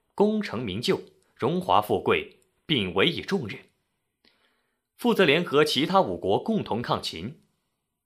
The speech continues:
相比之下，张仪就没那么幸运了。他投在楚国昭阳公的门下，由于出身卑微，又恃才傲物，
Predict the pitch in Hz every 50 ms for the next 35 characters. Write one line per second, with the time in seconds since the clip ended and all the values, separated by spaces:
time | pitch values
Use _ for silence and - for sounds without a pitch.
0 | _ _ _ - - 214 220 196 - 78 - - 101 - - 92 82 78 - -
1 | _ _ _ _ _ _ _ _ _ - 180 190 185 170 107 95 101 123 131 165
2 | 135 95 85 92 131 175 175 123 - - 135 113 90 - 87 76 73 - - -
3 | _ _ _ _ _ _ _ _ _ _ _ _ _ _ _ - - 135 127 -
4 | 104 120 131 156 127 104 101 - - 95 85 87 92 92 107 120 - - - _
5 | - 180 190 185 127 85 98 - 92 95 101 - 90 78 78 80 - 98 80 -
6 | - _ _ _ _ _ _ _ _ _ _ _ _ _ _ _ _ _ _ _
7 | _ _ _ _ - 123 127 131 123 123 120 - 135 135 - 143 135 127 131 131
8 | 127 117 135 139 139 139 - - _ _ _ _ _ _ _ _ - 147 131 117
9 | 113 110 - - 147 - - 107 117 143 160 139 98 101 165 196 147 - - _